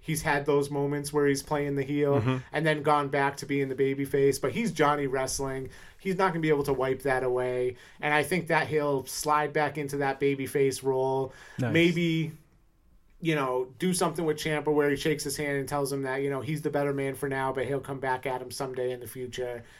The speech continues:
Speaker 1: and kinda wrap that up.
Speaker 2: Nice.
Speaker 1: And, uh, the other one who I think is ready to go and doesn't need to do anything else in, uh, N X T is Velveteen Dream.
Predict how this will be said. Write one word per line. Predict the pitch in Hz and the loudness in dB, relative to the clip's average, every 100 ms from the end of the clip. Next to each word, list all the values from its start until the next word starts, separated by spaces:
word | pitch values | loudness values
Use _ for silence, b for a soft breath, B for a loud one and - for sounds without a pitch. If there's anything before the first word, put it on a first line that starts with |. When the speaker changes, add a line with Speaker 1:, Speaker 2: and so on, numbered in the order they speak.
| b | b
Speaker 1:
and | 143 151 | -8 -4
kinda | 170 143 | -2 -2
wrap | 135 131 127 | 0 0 0
that | 135 120 117 | -2 -2 -2
up. | 120 120 - - | -4 -6 -8 -6
Speaker 2:
Nice. | 107 95 - | -6 -8 -4
Speaker 1:
And, | 170 160 156 156 160 160 | 0 2 2 0 0 2
uh, | 156 151 147 147 170 | 2 2 0 -2 -2
the | 160 | 2
other | 170 185 | 4 4
one | 185 190 190 | 4 4 4
who | 180 170 | 4 6
I | 160 | 6
think | 185 175 | 2 0
is | 175 156 | 0 2
ready | 165 170 | 0 2
to | 165 | 2
go | 165 175 180 | 4 4 4
and | 160 | 2
doesn't | 156 165 180 | 2 0 -4
need | 160 160 160 | -2 -2 -4
to | 156 | -4
do | 156 | -2
anything | 156 160 160 | -2 -2 -2
else | 156 160 160 | 0 0 -2
in, | 156 151 | -2 -2
uh, | 151 151 156 | -2 -2 -2
N | 160 | -2
X | 165 160 | -2 -4
T | 175 175 | -2 -2
is | |
Velveteen | 156 156 151 147 165 156 | 4 4 4 -2 -4 -2
Dream. | 151 180 160 | -2 0 -2